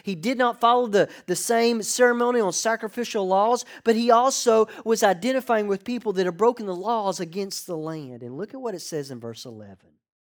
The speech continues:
'cause this doesn't sit well with everyone. "And when the Pharisees saw this, they said to his disciples, 'Why does your teacher eat with tax collectors and sinners?'" Just remember I said we love to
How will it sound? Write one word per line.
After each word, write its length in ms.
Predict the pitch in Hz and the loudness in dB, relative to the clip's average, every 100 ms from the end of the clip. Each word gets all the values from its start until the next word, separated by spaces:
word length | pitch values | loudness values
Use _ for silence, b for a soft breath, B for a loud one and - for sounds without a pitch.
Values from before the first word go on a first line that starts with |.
| _ _ _ _ _ | _ _ _ _ _
'cause 120 | 127 | -12
this 200 | 214 - | -12 -8
doesn't 320 | 151 123 135 | -8 -8 -10
sit 260 | - 156 143 | -10 -10 -8
well 260 | 127 127 | -10 -10
with 200 | 123 101 | -10 -16
everyone. 320 | 110 _ 117 _ _ _ _ _ _ _ _ _ _ _ _ _ | -20 _ _ _ _ _ _ _ _ _ _ _ _ _ _ _
"And 120 | 202 | 2
when 100 | 226 | 4
the 80 | 226 | 2
Pharisees 560 | 226 254 285 - 269 - | 6 6 6 -2 -4 -4
saw 480 | - 269 269 302 | -2 0 4 6
this, 720 | 277 156 131 143 233 - - - _ _ _ _ - | 6 4 0 0 -2 -6 -10 -14 _ _ _ _ 2
they 140 | 208 | 2
said 320 | 208 - 269 | 2 4 4
to 80 | 285 | 6
his 200 | 277 269 | 0 0
disciples, 680 | 254 - 226 196 - 175 - B B | -4 0 2 2 0 -6 -6 B B
'Why 260 | 214 302 349 | 2 4 4
does 180 | 320 | 2
your 120 | 285 269 | -2 -4
teacher 520 | - 262 214 208 196 | -4 -4 -2 -2 -2
eat 380 | 254 277 294 294 B B | 0 -2 -2 -6 B B
with 180 | 180 180 | -6 -2
tax 380 | 262 269 247 | -2 -2 -4
collectors 800 | - 240 240 233 233 233 220 - b b b b | -4 2 2 2 -2 -4 -4 -10 b b b b
and 160 | 170 | -8
sinners?'" 920 | - - - 131 107 87 _ - - - _ _ _ _ _ _ _ | -6 -6 -6 -8 -8 -16 _ -16 -16 -18 _ _ _ _ _ _ _
Just 100 | 147 | -8
remember 220 | 220 208 | -4 -2
I 40 | |
said 220 | 160 180 160 | -4 -6 -6
we 100 | 147 | -4
love 320 | 147 151 139 | 0 0 -2
to 200 | 147 113 | -8 -8